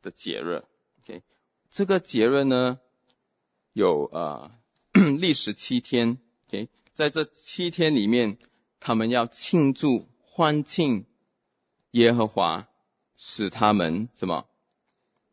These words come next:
在旷野里面住帐篷。为什么呢？因为他们四十年在旷野的时候，上帝使他们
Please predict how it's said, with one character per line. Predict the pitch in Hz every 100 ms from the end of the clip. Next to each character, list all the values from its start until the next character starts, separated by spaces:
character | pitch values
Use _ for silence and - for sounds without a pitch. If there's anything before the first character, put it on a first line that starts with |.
| _ _ _ _ _ _
在 | 107
旷 | 101 - 104
野 | 95 87
里 | 82
面 | 95 95 85 - _ _
住 | 104 87
帐 | 95 85
篷。 | - - - 113 _ _ _ _
为 | 117
什 | 110
么 | 104 104
呢？ | 104 104 - _ -
因 | 127
为 | 131 131
他 | 135
们 | 117 120
四 | 123 - - - 170 143
十 | - - 107
年 | 110 98 90 101
在 | 113 104
旷 | - 113 104
野 | 90 71
的 | 69
时 | -
候， | 78 95 90 - _ _ _
上 | - - 110 107
帝 | 117 104 87 - _ _ _ _ _ _ _
使 | - - 87
他 | 107 101
们 | 90 101 151